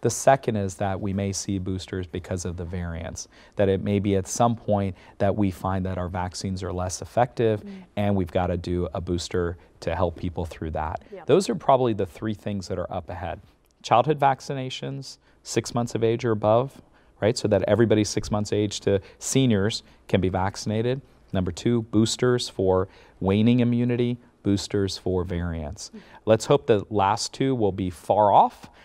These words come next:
Speaker 1: but let's hope the first one about kids is gonna be sooner.
Speaker 2: Yeah, for sure. Um, okay, a little bit faster on these next, is it safe? Let's see if we
Speaker 1: Yeah.
Speaker 2: can get through them.
Speaker 1: Okay.
Speaker 2: This one, oh man. Is it safe to hug an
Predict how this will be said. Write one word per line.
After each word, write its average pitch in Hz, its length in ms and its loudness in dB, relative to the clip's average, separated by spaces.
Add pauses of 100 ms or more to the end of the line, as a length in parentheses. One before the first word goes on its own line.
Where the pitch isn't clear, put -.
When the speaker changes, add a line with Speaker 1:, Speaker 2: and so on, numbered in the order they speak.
(300)
Speaker 1:
but 101 220 4
let's 101 220 0
hope 107 220 4
the 92 60 -6
first - 420 -2
one 101 160 -4
about 87 320 -6
kids 95 300 0
is 90 120 -10
gonna 87 180 -8
be 87 100 -8
sooner. - 420 -10 (360)
Speaker 2:
Yeah, 196 160 -12 (100)
for 208 80 -20
sure. 185 300 -16 (360)
Um, 220 260 2
okay, 240 360 0
a 220 80 2
little 269 240 8
bit 277 180 6
faster 247 420 4
on 214 120 4
these 208 180 0
next, 220 300 2
is 233 140 4
it 214 120 2
safe? 190 460 2
Let's 220 160 0
see 254 100 2
if 202 100 2
we 220 80 2
Speaker 1:
Yeah. 175 40 -8
Speaker 2:
can 226 120 4
get 214 200 0
through 233 160 8
them. 185 260 2
Speaker 1:
Okay. 92 200 -10 (720)
Speaker 2:
This 247 320 6
one, 208 200 4
oh 196 160 0
man. 175 240 -6 (100)
Is 269 180 4
it 339 140 2
safe 277 340 6
to 214 120 -2
hug 247 420 4
an 208 180 -2